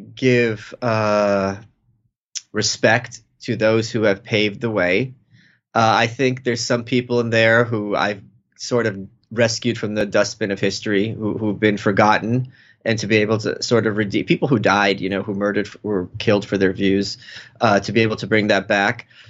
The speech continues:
To also demonstrate, you know, showing versus telling. I could tell people that the black flag of anarchism comes in many colors, but it's another thing for them to read and to see why these people may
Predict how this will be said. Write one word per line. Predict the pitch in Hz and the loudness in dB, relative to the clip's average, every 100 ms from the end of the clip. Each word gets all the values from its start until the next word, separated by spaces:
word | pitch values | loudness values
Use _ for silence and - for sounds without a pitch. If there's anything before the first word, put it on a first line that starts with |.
| - | 0
To | 156 | 4
also | 170 - 170 | 4 4 2
demonstrate, | 113 131 147 147 - - 117 110 - _ _ _ _ | 2 -2 -2 -6 -8 -4 -2 -4 -8 _ _ _ _
you | 123 | -4
know, | 127 110 | -2 -2
showing | - 123 120 117 | 0 2 2 0
versus | 110 113 110 | -6 -8 -6
telling. | - 107 113 135 - - - _ | 0 2 2 -2 -6 -16 -20 _
I | - | -2
could | 151 139 | 0 -2
tell | - 127 131 | 0 2 2
people | 135 131 131 135 | 0 -2 0 0
that | 123 101 - | 2 0 -2
the | 104 | -10
black | 98 107 110 | -4 -2 -2
flag | - 110 104 | -2 0 0
of | 104 | 0
anarchism | 104 101 104 104 104 | 0 0 -4 -6 -6
comes | 104 104 101 | -6 -4 -4
in | 104 | -4
many | 101 95 | -2 -2
colors, | 104 101 104 110 110 - - - | 0 2 2 0 -4 -14 -20 0
but | 139 | 0
it's | 135 | 2
another | 151 151 | 2 4
thing | 151 131 | 2 0
for | 131 | 0
them | 123 117 | 0 -2
to | - | -6
read | 101 113 120 113 98 101 - _ _ - | -4 0 2 2 -2 -6 -18 _ _ -6
and | 117 | -4
to | 113 | -4
see | - 127 113 | 0 0 2
why | 110 104 - | 2 2 -2
these | 110 - | -12 -4
people | 127 123 107 | 0 4 2
may | 104 | 0